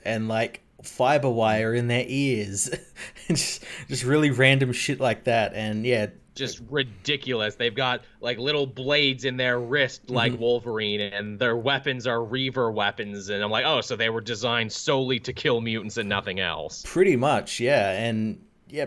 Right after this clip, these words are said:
Speaker 1: uh, Quentin Quire and Wolverine go and, like, find them in, in South Korea, and they get attacked by weird skinned people.
Speaker 2: Yeah,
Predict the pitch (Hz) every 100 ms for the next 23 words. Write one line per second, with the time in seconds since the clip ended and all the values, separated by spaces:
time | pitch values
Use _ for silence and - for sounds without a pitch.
0 | - 107 127 117 104 107 - - - -
1 | 147 135 131 123 123 120 123 120 110 113
2 | 104 107 113 113 117 117 107 104 - -
3 | 98 110 110 110 104 - 104 104 92 -
4 | 113 110 - 113 107 120 123 123 107 113
5 | 110 - - - _ - 110 110 - 127
6 | 123 123 110 107 104 120 120 - - -
7 | 120 120 113 120 123 127 131 135 - -
8 | - - - - - - _ - 123 113